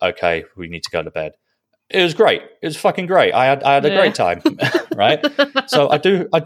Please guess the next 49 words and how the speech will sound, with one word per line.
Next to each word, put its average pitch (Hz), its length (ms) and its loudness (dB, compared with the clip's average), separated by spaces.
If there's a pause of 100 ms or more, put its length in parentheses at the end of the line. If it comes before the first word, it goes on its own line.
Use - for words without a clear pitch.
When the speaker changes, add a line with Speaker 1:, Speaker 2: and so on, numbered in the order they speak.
(140)
Speaker 1:
it's - 240 -2
not 165 120 2
as 151 100 0
if 156 120 0
I 147 120 2
had 123 260 -2
negative 113 520 -6
memories 104 540 -4
or 92 360 -4
I'm 90 140 -6
ashamed 110 460 -2
or 85 140 -2
anything 82 400 -10
of 78 80 -16 (160)
anything 85 320 -8
got 85 140 -2
up 85 120 -4
to 80 100 -8
during 87 240 -6
those 85 160 -6
times. 82 320 -6
Not 123 200 0
at - 160 -2
all. 98 240 0 (400)
Um, 87 380 0 (260)
I 101 60 -12
just, - 380 -2 (240)
like, 92 300 -2 (840)
that - 140 -6
I, 117 100 2
like, 95 300 -4 (360)
I 113 60 0
don't 143 320 0
wanna 170 180 2
say - 180 2
I 151 200 4
outgrown 120 680 0
it - 180 -4
because, 107 600 0 (180)
as 104 120 0
I 101 80 2
just - 300 0
said 95 140 2
a - 20 -4
moment 95 220 0
ago, 98 240 2
I'd - 300 -4
probably 92 340 -4
still 87 300 0